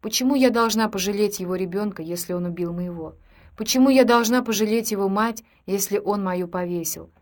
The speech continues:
Почему я должна не трогать его дом, если он мой дом сжёг?" Почему? Хотелось увидеть их жён, их матерей, родивших таких сыновей. Как они будут смотреть нам в глаза? Всё мне вспомнилось, и думаю:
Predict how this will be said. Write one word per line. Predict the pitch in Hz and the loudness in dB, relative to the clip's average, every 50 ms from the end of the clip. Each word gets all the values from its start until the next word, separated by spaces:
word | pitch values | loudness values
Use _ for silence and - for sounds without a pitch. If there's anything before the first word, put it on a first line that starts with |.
| _ _ - | _ _ -12
Почему | 190 180 - 214 208 220 | -8 -6 -2 0 2 4
я | 220 214 208 | 4 4 4
должна | 196 208 208 202 190 196 208 | 6 4 4 4 2 0 -2
не | 208 208 196 | -2 -2 -4
трогать | 196 196 202 196 196 190 - - | -4 -4 -2 -2 -2 -2 -2 -4
его | 185 175 175 175 | -4 -4 -4 -2
дом, | 165 185 208 226 220 220 - _ _ _ _ | -2 -2 -2 -2 -2 -6 -10 _ _ _ _
если | - 175 190 196 196 - 185 - - | -6 -2 -2 0 0 -2 -4 -4 -4
он | - 202 226 233 226 220 - _ _ _ | -2 -2 -2 -2 -2 -6 -10 _ _ _
мой | - 170 175 185 | -10 -6 -6 -6
дом | 170 160 180 180 175 170 | -4 -4 -4 -4 -4 -4
сжёг?" | 170 165 - 170 160 156 - - _ - - - - | -6 -8 -8 -8 -8 -10 -12 -18 _ -20 -20 -18 -12
Почему? | 190 185 - - 226 226 226 233 220 180 - - - _ _ _ | -10 -6 -4 -2 0 0 0 0 0 -2 -6 -12 -20 _ _ _
Хотелось | - - - 202 196 247 254 240 214 - - | -8 -4 -2 -2 2 2 2 2 2 0 -2
увидеть | 226 208 240 214 220 208 - | -2 0 0 0 0 0 -2
их | 214 190 175 | -2 -2 -2
жён, | 165 156 185 208 220 220 | -4 -4 -2 0 0 -2
их | 220 - 185 - | -2 -6 -10 -8
матерей, | - 185 175 175 - 170 180 190 208 208 - _ _ _ _ _ - | -6 -8 -6 -4 -4 -4 -2 -2 -2 -4 -6 _ _ _ _ _ -2
родивших | 180 196 208 196 190 220 214 - - 190 - | 2 2 2 4 2 0 0 0 -4 -6 -4
таких | - 185 180 - 190 185 - | -6 -6 -6 -6 -6 -6 -6
сыновей. | - 180 170 175 175 175 165 165 165 160 - _ _ _ _ _ _ | -6 -4 -4 -4 -4 -4 -6 -8 -10 -12 -14 _ _ _ _ _ _
Как | - 269 277 269 | -4 -4 -2 0
они | 262 240 233 240 | 2 2 2 2
будут | 214 202 190 202 196 - | 0 -2 -4 -4 -4 -4
смотреть | - 196 190 185 185 185 180 175 180 | -4 -4 -4 -4 -4 -4 -6 -4 -6
нам | 175 170 170 | -6 -6 -6
в | |
глаза? | 156 165 170 175 170 170 160 156 156 156 - _ _ _ _ _ _ _ _ _ _ _ _ _ _ _ _ _ _ _ | -6 -6 -6 -6 -6 -8 -10 -16 -18 -20 -20 _ _ _ _ _ _ _ _ _ _ _ _ _ _ _ _ _ _ _
Всё | - - - 320 320 | -10 -4 0 2 2
мне | 311 277 262 262 | 4 4 4 2
вспомнилось, | 254 262 - - 285 277 254 226 190 185 185 - - | 2 0 0 0 2 2 2 2 2 0 -2 -4 -4
и | 208 | -4
думаю: | 196 208 202 180 165 160 156 160 | -4 -4 -4 -4 -6 -8 -12 -16